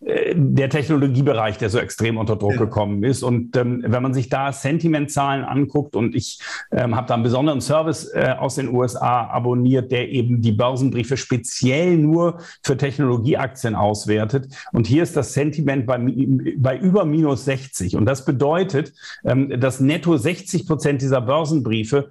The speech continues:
Speaker 1: Short-Positionen empfehlen. Wenn Sie zu den Zeitpunkten in der Vergangenheit gekauft haben, dann haben Sie eigentlich fast immer fast das Tief in der Nasdaq erreicht. Es müsste diesmal alles anders kommen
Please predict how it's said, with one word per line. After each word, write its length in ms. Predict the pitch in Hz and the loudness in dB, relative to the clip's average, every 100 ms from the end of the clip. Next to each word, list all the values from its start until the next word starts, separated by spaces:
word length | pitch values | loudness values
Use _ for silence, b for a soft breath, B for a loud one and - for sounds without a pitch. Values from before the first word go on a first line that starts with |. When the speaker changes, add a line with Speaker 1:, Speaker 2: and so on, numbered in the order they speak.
| B | B
Speaker 1:
Short-Positionen 1000 | - - 143 147 147 143 110 101 110 98 | -4 -2 0 -2 -2 0 0 0 0 0
empfehlen. 580 | 87 92 - - 98 104 B B B | -2 -2 -2 -4 -4 -8 B B B
Wenn 180 | 123 143 | 0 2
Sie 180 | 147 | 0
zu 200 | 151 - | 0 0
den 340 | 156 170 240 233 | 0 2 2 0
Zeitpunkten 720 | 208 180 175 - 131 110 107 | 0 -2 -4 -2 -2 -2 -2
in 100 | 95 | 0
der 100 | 120 | 0
Vergangenheit 760 | 104 123 120 165 185 165 160 | 0 -4 -2 -2 0 0 -2
gekauft 540 | - - 135 135 135 - | -4 -2 0 0 -2 -4
haben, 360 | 95 90 104 104 B B | -4 -2 -2 -2 B B
dann 180 | 113 113 | 2 2
haben 140 | 143 | 2
Sie 220 | 127 131 | 0 -2
eigentlich 420 | 139 131 131 127 | 0 0 0 0
fast 340 | - 135 - - | -4 -4 -6 -2
immer 340 | 135 151 139 | 2 2 0
fast 760 | - - - 175 170 - - - B B | -4 -10 -4 -2 -2 -8 -14 -20 B B
das 260 | - 120 - | -2 -2 -2
Tief 360 | - 165 160 - | 0 2 2 0
in 100 | 123 | 0
der 100 | 117 | 2
Nasdaq 440 | 117 120 - 113 | 0 -2 -2 -2
erreicht. 540 | 107 104 107 120 - - b | 0 0 0 -2 -6 -16 b
Es 100 | - | -2
müsste 280 | 120 110 - | 0 0 2
diesmal 420 | 107 135 135 139 | 2 2 2 -2
alles 240 | - 127 113 | 0 -2 -2
anders 460 | - 120 117 110 | 0 2 0 -2
kommen 380 | - 120 113 110 | -2 -2 -2 -6